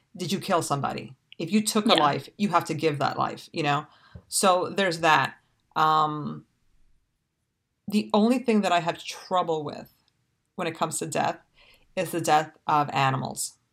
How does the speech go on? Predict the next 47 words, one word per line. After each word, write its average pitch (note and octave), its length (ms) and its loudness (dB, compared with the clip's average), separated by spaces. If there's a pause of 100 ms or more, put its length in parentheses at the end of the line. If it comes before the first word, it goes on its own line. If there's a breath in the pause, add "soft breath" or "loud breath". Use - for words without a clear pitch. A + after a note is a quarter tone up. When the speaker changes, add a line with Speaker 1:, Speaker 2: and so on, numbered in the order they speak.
(260)
Speaker 1:
because E3+ 220 -4
it F3 100 -2
is G#3+ 60 6
Speaker 2:
Mm-hmm. G3+ 80 4
Speaker 1:
believed F3 460 -2
that E3 160 0
they D#3+ 100 4
go D#3 160 0
back D3 340 2
to - 120 -4
a D3 40 -2
collective D3 560 -2
soul. - 480 -4 (180 soft breath)
And F3+ 120 -4
that's F#3+ 160 4
also A3 220 4
how F3+ 80 0
I E3+ 100 6
was D3+ 180 -2
raised. C3+ 340 -2
It's C3+ 120 -6
not D#3 140 0
like D#3 120 -4
it's C3+ 100 -8
different. - 380 -6 (1040)
So F#3+ 720 2 (360)
the F#3 120 -8
dog G3 340 6
soul F3 360 2
goes E3 300 0
to F3+ 100 -8
the E3 60 -4
dog D3 340 2
collective, - 680 -8 (420)
and D3+ 240 -4
then C#3+ 420 -4
a - 80 -4
soul C#3+ 400 -2
is D3 100 -6
taken - 340 -6
out C#3 240 -4
to - 80 -12
be C#3+ 100 -8
put C#3+ 200 -6
into C3 200 -6
a C3 60 -6
dog. C3+ 360 0